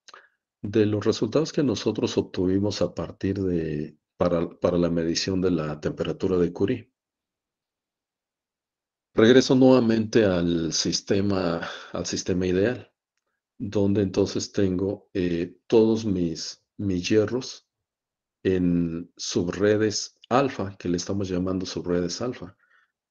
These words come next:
Aquí este fue un descuido, esto debería también estar en blanco. Entonces, todos los espines del hierro son localizados. En los cuadros aparecen los, los, este, los molibdenos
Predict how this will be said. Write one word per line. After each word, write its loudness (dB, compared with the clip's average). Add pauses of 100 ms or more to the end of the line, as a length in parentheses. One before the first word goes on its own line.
(200)
Aquí 0
este -2
fue 0
un 0
descuido, 0
esto 0
debería 4
también 0
estar -2
en -2
blanco. -8 (760)
Entonces, 0 (160)
todos 6
los -4
espines -4
del -4
hierro -2
son -6
localizados. -4 (480)
En 0
los -4
cuadros -2
aparecen -4
los, -8
los, -4
este, -2
los -2
molibdenos 0